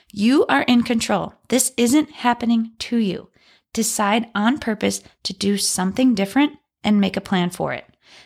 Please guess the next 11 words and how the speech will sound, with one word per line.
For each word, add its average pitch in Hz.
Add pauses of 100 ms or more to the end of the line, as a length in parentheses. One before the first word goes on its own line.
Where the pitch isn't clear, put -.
(160)
And 226 (280)
it's -
not 277
gonna 247
feel 196
comfy 175
at 165
first, 151
and 214
that's 254
okay. 262